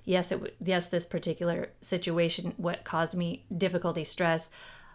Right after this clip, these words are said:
but now I understand why it was there, and, ah, boom, okay, I don't need that stress anymore.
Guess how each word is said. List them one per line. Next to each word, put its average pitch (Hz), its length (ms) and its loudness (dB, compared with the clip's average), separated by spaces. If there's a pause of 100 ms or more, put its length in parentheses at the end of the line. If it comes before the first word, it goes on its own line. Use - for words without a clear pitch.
(200)
but 190 140 10
now 190 120 10
I 185 60 10
understand 170 400 2
why 175 140 2
it 165 60 -2
was 160 160 -2
there, 165 240 0
and, 170 220 -4
ah, - 300 2
boom, 196 380 0
okay, 170 360 0
I 175 100 4
don't 175 120 4
need 196 140 4
that 156 180 -4
stress - 260 -8
anymore. 175 360 -6